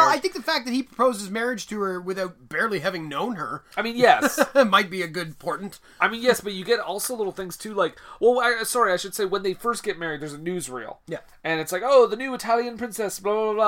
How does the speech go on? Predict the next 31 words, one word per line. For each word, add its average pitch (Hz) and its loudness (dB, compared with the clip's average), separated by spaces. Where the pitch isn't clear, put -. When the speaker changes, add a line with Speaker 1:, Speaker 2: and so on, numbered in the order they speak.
Speaker 1:
blah. - -4
She's, 170 -8
she's 160 -10
doing 233 -4
this, 240 -2
and 170 -12
she's 190 -8
hunting, 196 0
and 151 -12
she's, 147 -10
you 190 -8
know," 156 -2
and 214 0
they 240 2
say, 214 2
"The 175 -6
people 240 0
have 208 -2
been 190 0
waiting 196 0
for 165 -2
a 160 -6
new 175 -8
princess 190 -8
for 165 -2
a 156 0
long 156 -4
time," 170 0
which 170 -4
is 170 -8
like, 143 -2